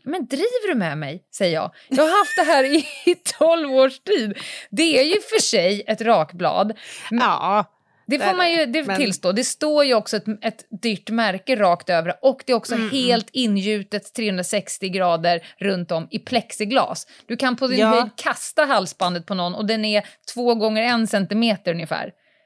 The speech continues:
Speaker 2: Ja, det är så dumt.
Speaker 1: Så de tar det här halsbandet, fyra karlar står och vänder och vrider och vänder. Till slut kommer man och säger, "Nej, så, men du kan inte slänga mitt halsband." Så då fick jag en jättestor plast på.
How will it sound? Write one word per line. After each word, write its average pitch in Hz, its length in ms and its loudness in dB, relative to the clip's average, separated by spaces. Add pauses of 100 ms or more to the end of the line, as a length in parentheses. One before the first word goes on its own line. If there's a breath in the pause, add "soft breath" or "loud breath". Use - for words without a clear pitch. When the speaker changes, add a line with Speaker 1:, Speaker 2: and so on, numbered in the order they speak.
(320)
Speaker 2:
Ja, - 140 -12
det - 60 -20
är - 40 -12
så - 160 -10 (160)
dumt. - 100 -18
Speaker 1:
Så 320 100 -2
de 339 160 0
tar 427 340 0
det 392 160 2
här 370 80 4
halsbandet, 320 540 0 (300 loud breath)
fyra 330 320 2 (100)
karlar 294 340 6
står - 180 -2
och 247 300 0
vänder 269 340 4
och 240 60 2
vrider 233 340 2
och 208 60 2
vänder. 214 320 2
Till 320 160 -4
slut 359 240 0
kommer 339 160 4
man 415 80 -2
och 339 60 -2
säger, 247 140 0
"Nej, 262 580 2 (360)
så, 349 140 -4
men 302 240 2
du 247 60 0
kan 294 120 2
inte 196 160 -2
slänga 240 480 2
mitt 220 120 -2
halsband." 233 440 0
Så 277 80 -4
då 330 80 -4
fick 330 300 -8
jag 277 100 2
en 254 80 -2
jättestor 269 500 -4
plast - 420 -4
på. 262 140 -4